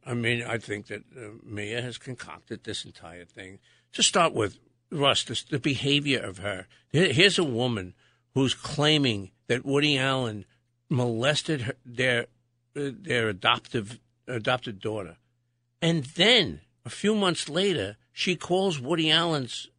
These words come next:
uh, production office and said, "When do I come in for my wardrobe fitting?" She thought she was going to work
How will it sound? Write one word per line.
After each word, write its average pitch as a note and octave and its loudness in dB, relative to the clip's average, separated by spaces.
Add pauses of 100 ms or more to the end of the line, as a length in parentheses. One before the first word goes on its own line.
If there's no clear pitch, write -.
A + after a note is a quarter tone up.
(220)
uh, B2 2 (260)
production D#3+ 0
office G#2+ -6
and A2+ -12
said, A2+ -2
"When E3 2
do F#3 -2
I D#3+ 2
come C3 -6
in C#3+ -2
for - -16
my A#2 -4
wardrobe A2+ -4
fitting?" - -10 (320)
She - 2
thought F#3 4
she - 4
was C#3+ 0
going D3 2
to B2+ -8
work A#2+ 0